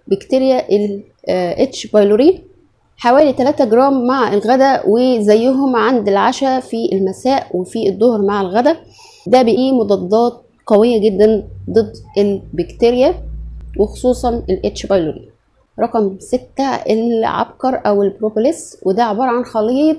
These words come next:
ما بين العسل والنحل من مجموعة متنوعة المصادر النباتية. ده بيستخدم للحفاظ على الخلية سليمة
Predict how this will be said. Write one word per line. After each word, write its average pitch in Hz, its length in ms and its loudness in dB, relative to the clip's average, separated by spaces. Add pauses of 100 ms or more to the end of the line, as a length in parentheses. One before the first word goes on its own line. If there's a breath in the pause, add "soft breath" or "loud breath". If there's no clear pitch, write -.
ما 214 140 0
بين 240 260 0
العسل 185 560 -4 (280)
والنحل 196 500 -2 (580 soft breath)
من 202 140 2
مجموعة 247 500 -2
متنوعة 247 840 0
المصادر 254 500 -2
النباتية. 226 540 -4 (520 soft breath)
ده 320 100 4 (120)
بيستخدم 370 600 4
للحفاظ 311 420 -2
على 269 140 2
الخلية 254 440 0
سليمة 233 580 -2